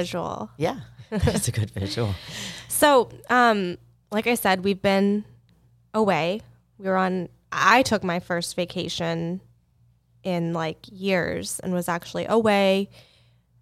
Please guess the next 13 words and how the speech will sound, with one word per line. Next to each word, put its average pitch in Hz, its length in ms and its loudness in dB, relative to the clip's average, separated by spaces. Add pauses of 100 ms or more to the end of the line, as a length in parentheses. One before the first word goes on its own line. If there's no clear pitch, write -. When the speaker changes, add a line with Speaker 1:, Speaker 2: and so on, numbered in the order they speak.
(580)
Speaker 1:
out 196 180 2
of 214 140 0
the 220 120 0
country 180 920 -2 (320)
and 185 480 0 (320)
really 196 720 -2 (580)
did 196 200 0
not 190 580 0
check - 500 -2
in 180 400 -2
on 170 540 -4
emails 175 680 -2
or 165 400 -6